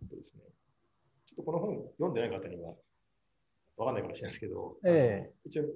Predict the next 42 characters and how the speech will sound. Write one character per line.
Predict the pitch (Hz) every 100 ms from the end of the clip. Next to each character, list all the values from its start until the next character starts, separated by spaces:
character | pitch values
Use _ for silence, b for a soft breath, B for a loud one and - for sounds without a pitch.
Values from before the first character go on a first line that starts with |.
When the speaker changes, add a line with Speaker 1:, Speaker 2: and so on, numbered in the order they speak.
| -
Speaker 1:
書 | 180
い |
て | 139
あ |
る | 98
内 | 95
容 | 98
と | 101
し | 98
て | 98
は、 | 107 95 85 - _ _ _ _ _ _ _ _ -
ほ |
と | 220
ん | 240
ど | 123
の |
人 | - 101
が | 101 95 87 - - _ _ _ _ _ _
反 | - 196 220
応 | 220
す | 208 202
る | 190
能 | 190
力 | 120 -
と | 101
リ | 147
ー |
ド | 113
す | 101
る | 92
能 | 90
力 | 80 101
を | 104 - -
混 | 110
同 | 101 101
し |
て | 90
い |
る | 85 - - _ _ _
Speaker 2:
う | 110
ん。 | 101
Speaker 1:
で | 90